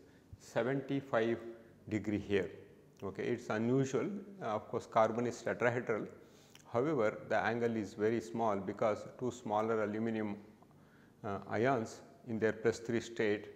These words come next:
they come very close to each other. As a result, this angle shrinks to as low as seventy-five degree. These,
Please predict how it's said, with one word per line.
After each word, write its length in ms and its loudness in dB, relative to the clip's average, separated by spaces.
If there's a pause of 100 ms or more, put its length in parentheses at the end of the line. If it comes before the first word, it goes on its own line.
(220)
they 120 2
come 220 -2
very 180 2
close 400 2
to 200 -2
each 280 -2
other. 260 2 (280)
As 140 0
a 60 2
result, 300 0
this 180 -10
angle 300 0
shrinks 420 -6
to 300 -2
as 280 2
low 100 0
as 180 -2
seventy-five 520 -4
degree. 280 -6 (720)
These, 400 2